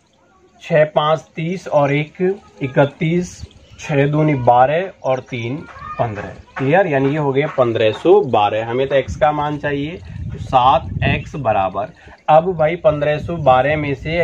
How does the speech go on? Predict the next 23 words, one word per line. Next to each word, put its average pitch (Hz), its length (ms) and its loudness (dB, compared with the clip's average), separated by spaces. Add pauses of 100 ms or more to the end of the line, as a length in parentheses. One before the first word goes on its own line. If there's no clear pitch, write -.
(120)
यदि 127 240 -2
हम 160 240 -2
तेरह 135 360 2
सौ - 260 -4
चवालीस 131 520 2
घटाएंगे 127 600 2
तो 143 120 -10
ये 135 160 -6
बचेंगे 127 460 -4
हमारे, 131 540 2 (440)
यानी 123 400 4 (800)
तेरह 139 280 2
सौ 151 180 -6
चवालीस 135 800 0
यहाँ 131 200 -2
लिख 135 180 -4
लेते 127 280 -2
हैं। 147 100 -4
पन्द्रह 135 320 0
सौ 143 160 -6
बारह 131 340 4
में 135 180 -2
से 135 260 -4